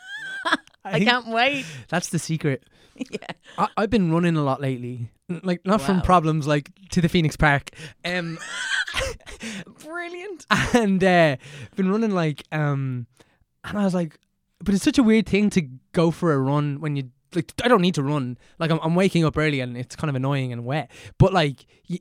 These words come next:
Speaker 2: y-, you, you make a, you make a choice to do it. I don't know why I'm telling you this. This is the rambliest
Speaker 1: I,
Speaker 2: episode.
Speaker 1: I just love that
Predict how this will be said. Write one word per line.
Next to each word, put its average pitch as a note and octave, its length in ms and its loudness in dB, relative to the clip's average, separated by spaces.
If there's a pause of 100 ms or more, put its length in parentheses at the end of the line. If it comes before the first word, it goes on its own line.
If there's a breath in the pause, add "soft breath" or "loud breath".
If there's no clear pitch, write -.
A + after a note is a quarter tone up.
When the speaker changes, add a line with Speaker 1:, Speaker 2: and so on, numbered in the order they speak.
(120)
Speaker 2:
y-, E3+ 160 -20
you, E3 260 -8
you D#3+ 140 -6
make E3 280 -2
a, C#3 260 -2 (500 soft breath)
you E3+ 100 -4
make F3 160 -4
a E3 60 -4
choice D#3+ 340 -6
to - 60 -14
do D#3 100 -4
it. D3+ 60 -6
I - 20 -6
don't B3 120 -2
know G3 60 0
why D#3 100 -2
I'm C#3 100 -4
telling D3+ 260 -4
you C3+ 60 -4
this. A#2 80 -6
This F#3 160 -4
is G3+ 140 -2
the F#3 100 0
rambliest F#3+ 720 2
Speaker 1:
I, F#3 40 -4
Speaker 2:
episode. F3 240 -4
Speaker 1:
I F#3 120 2
just F3+ 440 -2
love E3+ 400 -2
that D#3+ 220 -4